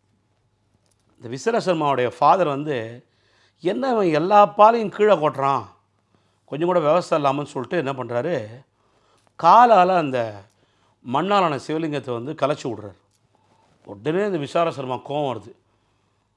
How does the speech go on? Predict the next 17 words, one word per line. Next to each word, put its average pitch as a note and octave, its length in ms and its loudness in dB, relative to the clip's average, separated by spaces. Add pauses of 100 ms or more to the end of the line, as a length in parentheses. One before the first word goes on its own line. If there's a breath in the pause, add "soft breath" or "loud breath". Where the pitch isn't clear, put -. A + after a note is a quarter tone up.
(580)
அப்பனா F#3 420 -4
இருந்தாலும் E3+ 720 -4
பண்ணது E3 260 -2
எவ்வளோ D#3 240 -2
பெரிய C3+ 220 -6
தப்பு, B2+ 360 -4
என் C#3 140 -2
சிவபெருமானே E3 640 0
உதைக்கிறியான்னு C#3 500 2
சொல்லிட்டு B2 300 -8
என்ன B2+ 140 -2
பண்றாரு, B2+ 560 -2 (2000)
குச்சி A3 360 -6
இருக்குல்ல, A#2+ 500 -6
குச்சி, D#3+ 300 -12
சாதா D#3 380 4
குச்சி, C#3+ 600 -8